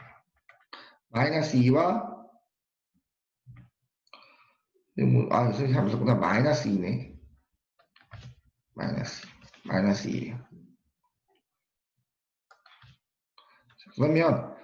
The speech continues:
얘는 인수분해가 안 되네, 그지? 인수분해가 안 돼요. 그러면 얘는 뭐 완전 제곱하는 거 뭐 따로 설명 안 할게. X 플러스 이분의 삼의 제곱에 마이너스 사분의 십칠 나와요. 뭐 이게 중요한 거 아니니까 이거는.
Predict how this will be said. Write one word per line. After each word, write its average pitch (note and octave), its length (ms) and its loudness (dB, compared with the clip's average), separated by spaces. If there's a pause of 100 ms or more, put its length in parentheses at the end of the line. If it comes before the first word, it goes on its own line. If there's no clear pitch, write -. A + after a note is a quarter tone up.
(220)
얘는 F3+ 500 2 (300)
인수분해가 G#3+ 520 6
안 D#3+ 80 0
되네, F3 260 2
그지? F#3+ 500 0
인수분해가 D3+ 500 2
안 G#2+ 140 0
돼요. G#2 260 0
그러면 B2+ 260 2
얘는 D#3 280 2 (400)
뭐 B2 120 4
완전 E3+ 240 2
제곱하는 G3+ 460 4
거 E3 60 -4
뭐 C3+ 160 -2
따로 F#3+ 180 2
설명 G3+ 260 2
안 D3+ 80 0
할게. F3 480 2 (540)
X C#3+ 300 0
플러스 D#3 320 0
이분의 C#3 420 2
삼의 F3 480 2 (880)
제곱에 F#3 680 0 (580)
마이너스 C#3 340 0
사분의 B2+ 260 0
십칠 - 340 -4
나와요. G#2 280 0
뭐 B2+ 120 2
이게 E3+ 140 2
중요한 G#3 340 2
거 F#3+ 60 2
아니니까 G3 380 0
이거는. C#3 520 -2